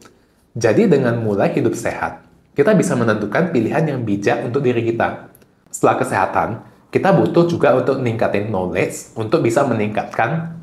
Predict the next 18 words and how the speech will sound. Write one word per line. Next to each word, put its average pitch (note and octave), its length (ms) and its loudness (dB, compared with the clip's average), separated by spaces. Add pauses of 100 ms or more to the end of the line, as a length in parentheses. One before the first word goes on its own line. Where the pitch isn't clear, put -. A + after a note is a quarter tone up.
(140)
active - 320 -2
income G#2 400 -4
kita. F#2+ 480 -4 (320)
Dari A2+ 320 -2
active A2+ 320 -2
income A2+ 240 -2
yang G#2 100 0
kita G#2 220 0
peroleh, F#2 480 -2 (240)
ada A2+ 100 0
yang C#3+ 140 2
kita A2+ 160 2
pakai B2+ 400 -2
untuk A2 160 -4
kehidupan G#2 320 -2
sehari-hari G2 640 -2 (240)
yang A#2 160 2
berguna. G#2+ 640 0